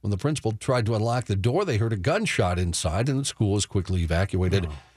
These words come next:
Speaker 1: No other shots were fired during the incident. Police later tweeted the teacher was in custody. Identified as social studies teacher Jesse Randall Davidson. He's also the play-by-play voice of the Dalton football team, according to police. Police say they, uh,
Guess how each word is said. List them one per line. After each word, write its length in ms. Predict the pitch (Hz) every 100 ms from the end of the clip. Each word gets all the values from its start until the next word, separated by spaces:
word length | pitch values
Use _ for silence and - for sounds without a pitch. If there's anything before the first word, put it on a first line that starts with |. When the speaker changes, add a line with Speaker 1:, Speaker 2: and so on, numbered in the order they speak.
| _ _ -
Speaker 1:
No 140 | 98
other 140 | 113
shots 320 | 98 123 104 104
were 80 |
fired 340 | 92 135 147 123
during 220 | 131 113
the 160 | 104 123
incident. 420 | 113 113 120 95
Police 280 | 107 98 101
later 220 | 101 87
tweeted 360 | - 107 92 85
the 80 |
teacher 300 | - 110 -
was 160 | 90 82
in 80 | 82
custody. 560 | - 120 - 104 101 - - - -
Identified 500 | 85 85 113 - 98
as 80 | 92
social 380 | - 170 160 135
studies 400 | - 120 104 101
teacher 360 | - 107 - 95
Jesse 400 | 92 113 - 101
Randall 320 | 101 95 90
Davidson. 640 | 101 170 180 131 139 127 - - -
He's 120 | 92
also 240 | 101 98 95
the 160 | 82
play-by-play 680 | 82 113 104 95 - 202 247
voice 340 | 104 67 95
of 120 | 95 82
the 80 |
Dalton 340 | 90 98 92 92
football 420 | - 190 113 90
team, 240 | - 92
according 380 | 87 - 87 82
to 60 | 76
police. 440 | - 90 104 104 - - - -
Police 160 | 101 92
say 160 | 101
they, 300 | 92 90 82
uh, 120 | 69